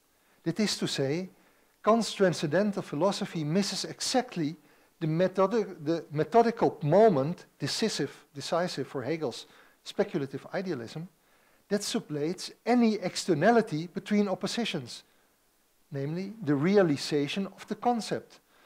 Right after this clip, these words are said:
by moments intrinsically, in-, intrinsically belonging to the concept itself, universality, particularity,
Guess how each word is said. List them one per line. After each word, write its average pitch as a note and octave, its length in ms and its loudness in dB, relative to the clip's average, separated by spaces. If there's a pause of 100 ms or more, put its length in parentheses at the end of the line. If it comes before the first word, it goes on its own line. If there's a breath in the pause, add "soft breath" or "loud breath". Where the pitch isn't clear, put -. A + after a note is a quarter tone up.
(260 soft breath)
by D3 100 2
moments D#3 640 4
intrinsically, E3 840 -2 (340)
in-, F#3 220 -2
intrinsically F3+ 840 2 (600 loud breath)
belonging D#3+ 560 6
to G#3+ 100 0
the D#3 100 0
concept D#3 520 -4
itself, A3+ 640 0 (120)
universality, D#3 880 -2 (300)
particularity, F3 880 -2